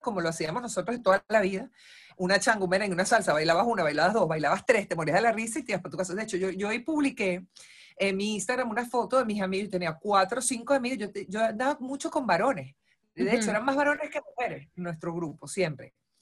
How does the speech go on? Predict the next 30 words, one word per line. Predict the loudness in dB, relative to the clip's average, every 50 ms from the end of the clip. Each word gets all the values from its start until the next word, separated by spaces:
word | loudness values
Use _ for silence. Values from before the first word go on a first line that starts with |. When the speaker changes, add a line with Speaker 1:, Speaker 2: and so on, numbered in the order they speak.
| _ _ _ -20 -20 _ _ -4
Speaker 1:
Y | -2 0
no | 0 0 2
teníamos | 0 0 -2 -2 _ 0 0 0 0 0
ningún | -2 -2 -2 -2 -2
rollo | 0 0 2 2 2
y | 4
éramos | 4 4 2 2 0
así, | 0 2 2 2 2
faramayeros. | 2 2 2 4 4 4 4 2 0 0 -4 -12 _ _ _ _ _ _ _ _ _ _ _ _ _ _ _ _
Pero | _ 0 0 2 2 4 4 4 4 2
sí | 0 -2 -2 -2
es, | -2 -2 -4 -6 -4
sí | -2 -2 0
es | 0
verdad | 0 0 2 0 0
que | 2 0
si | 0 2 2
además | 2 2 2 2 2
es | 2
venezolano | 0 0 -4 -6 -4 -2 -2 -2 -2
y | -2
todo, | -2 -2 -2 -2
sepan | -2 -2 -4 -4 -2 -2 -2 -2
y | -2
entiendan | -6 -6 -6 -6 -4 -4 -4 -6 -6 -8 -12 _ _ _
que | -8 -6
en | -4
un | -4 -6 -4
punto, | -4 -4 -4 -6 -6 -6 -8 -8 -8 _ _ _ _ _ _ _ _ _ _ _ -6
eh, | -4 -2 -2 -2 -4 -6 -8